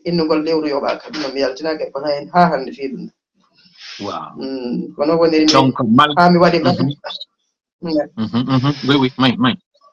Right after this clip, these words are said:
Speaker 1: Ah, ko ɗon woni douziéme année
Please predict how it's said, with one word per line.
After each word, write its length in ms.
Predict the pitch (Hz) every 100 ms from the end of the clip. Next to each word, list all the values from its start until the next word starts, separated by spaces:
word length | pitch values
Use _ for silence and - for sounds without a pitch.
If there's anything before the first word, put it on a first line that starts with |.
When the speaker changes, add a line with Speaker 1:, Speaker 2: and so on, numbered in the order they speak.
| - - _ _ _ -
Speaker 1:
Ah, 200 | 185 160 - -
ko 80 | 165
ɗon 200 | 190 190
woni 400 | 196 233 - - _ _ _ _ _ _ _ _ _ _ _
douziéme 420 | - 208 208 202
année 340 | 190 214 269